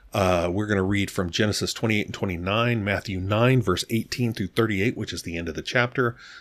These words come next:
Psalm eleven, the first seven verses, and actually, I think that's all that's in ver-, Psalm eleven. I don't know why I wrote down verse one through seven, and then Proverbs three, verse eleven and twelve.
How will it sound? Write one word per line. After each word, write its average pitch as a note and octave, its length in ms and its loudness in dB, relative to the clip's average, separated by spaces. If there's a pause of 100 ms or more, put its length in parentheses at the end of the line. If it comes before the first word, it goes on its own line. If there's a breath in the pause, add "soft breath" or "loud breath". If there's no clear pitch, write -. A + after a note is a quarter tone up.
Psalm G#2+ 260 4
eleven, G2 520 2
the B2+ 80 0
first B2+ 280 0
seven A#2 300 2
verses, A#2+ 560 0 (460 loud breath)
and G2 300 2 (100)
actually, G#2 280 2
I E2+ 40 -4
think F#2 180 -6
that's - 280 -6
all A#2+ 200 4
that's F2+ 240 -4
in E2 160 -6
ver-, - 220 -6
Psalm F2+ 280 -4
eleven. E2+ 360 -4
I F2+ 60 -4
don't F2+ 120 -4
know E2+ 80 -6
why F2+ 240 -4
I E2+ 40 -4
wrote F2 240 -6
down F2+ 200 -4
verse D#2+ 240 -8
one G2 160 -6
through F2 160 -8
seven, G2+ 320 -4 (300 loud breath)
and A#2 120 2
then G#2+ 80 2
Proverbs C3+ 460 2
three, A#2+ 280 2
verse E2+ 260 -6
eleven D#2+ 280 -4
and E2+ 140 -8
twelve. D2 460 -6